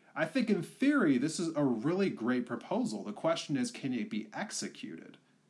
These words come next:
I just don't know. I'm a little suspicious, not because of the idea, but because of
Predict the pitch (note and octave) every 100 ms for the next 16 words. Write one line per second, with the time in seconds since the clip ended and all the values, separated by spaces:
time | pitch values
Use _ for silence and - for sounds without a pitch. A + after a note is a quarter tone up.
0 | _ _ _ _ _ _ _ _ _ -
1 | - - B2+ D3 C#3 C#3 B2+ C3 A#2+ F#2
2 | G2 A#2+ C3 D3+ E3 E3 E3 D#3+ C#3 -
3 | D#3 D#3 D#3+ D#3 - - - - - B2
4 | E3 E3+ D#3 D#3+ C#3+ C#3 C3 B2 G#2 A#2
5 | A#2 G#2+ G#2 G#2 - A2+ A2 G#2+ G#2+ G#2+
6 | G#2